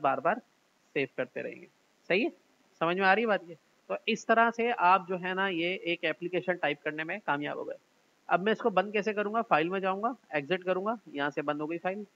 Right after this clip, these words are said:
कहाँ save हुई है? फाइल में जाऊँगा, documents पे click करूँगा और यहाँ से जाऊँगा folder के अंदर, WordPad नाम का folder है, उसमें जाएंगे और यहाँ पे जाके हम देखेंगे हमारी फाइल ये सबसे top पर आ रही है, MySpace, और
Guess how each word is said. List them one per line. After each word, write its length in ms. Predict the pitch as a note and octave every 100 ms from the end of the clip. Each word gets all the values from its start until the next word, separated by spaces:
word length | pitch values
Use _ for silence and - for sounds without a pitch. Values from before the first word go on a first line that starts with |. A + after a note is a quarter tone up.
| _
कहाँ 180 | E3 F#3
save 160 | G3+ G3
हुई 180 | G3+
है? 100 | A3+ B3 _ _
फाइल 160 | D3 E3
में 100 | F3+
जाऊँगा, 300 | F#3 G3 G#3+ F#3+
documents 420 | C#3+ D3 E3+ F3+ F3+
पे 80 |
click 220 | F#3+ F#3+ F3+
करूँगा 340 | F#3+ F#3+ A3+ - _ _ _
और 120 | C3
यहाँ 200 | C#3+ D3+
से 100 | D#3
जाऊँगा 280 | E3 D#3+ F3+
folder 340 | F3 D3+ D#3 F3
के 100 | F3
अंदर, 280 | F3+ G#3 A#3+ _ _ _
WordPad 460 | D3 D#3 - E3+ E3
नाम 180 | E3
का 100 | F3
folder 360 | E3+ E3 E3 F#3
है, 140 | F#3 A#3 -
उसमें 220 | - E3
जाएंगे 360 | D#3 D#3+ F#3 C4 _ _ _ _ _ _ _ _ _ _ _ _ _ _ _ _ _ _ _ -
और 100 | D3+
यहाँ 200 | D3+ D#3+
पे 100 | F3
जाके 280 | E3+ E3 F#3
हम 140 | F3
देखेंगे 340 | D#3 E3+ F#3+
हमारी 320 | F#3+ D#3 D#3 E3
फाइल 260 | D#3 E3+
ये 80 | F#3
सबसे 260 | E3+ - F3+
top 240 | D#3 D3+
पर 100 | E3
आ 80 | D#3
रही 160 | E3 A3+
है, 80 | C#4+ -
MySpace, 580 | D3 D#3+ D#3+ - A3+ - _ _ -
और 180 | F3